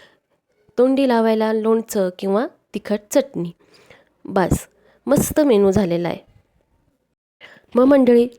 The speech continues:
तुम्हाला हा सुधा रस खाल्लेला आठवतंय का? आठवत असेल तर आम्हाला कमेंटमध्ये नक्की सांगा आणि हा पदार्थ नक्की करून बघा, म्हणजे आपल्या पुढच्या पिढीलासुद्धा हा पदार्थ माहिती होईल.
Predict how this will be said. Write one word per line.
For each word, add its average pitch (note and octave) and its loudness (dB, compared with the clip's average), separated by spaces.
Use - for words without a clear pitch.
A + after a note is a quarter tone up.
तुम्हाला A#3 4
हा B3+ 2
सुधा A#3 2
रस A#3+ 2
खाल्लेला A#3 2
आठवतंय A3 -2
का? G3 -2
आठवत G#3 -2
असेल G#3 -2
तर A3 -2
आम्हाला G3+ -2
कमेंटमध्ये G3 -4
नक्की A#3 -6
सांगा F#3 -8
आणि G#3 2
हा A3 -2
पदार्थ G#3 -2
नक्की G#3+ -2
करून A3 2
बघा, F3+ -2
म्हणजे G3 -2
आपल्या G#3 -2
पुढच्या G#3+ -4
पिढीलासुद्धा G#3 0
हा F#3+ -2
पदार्थ F#3+ 0
माहिती A3+ 0
होईल. D#3 -4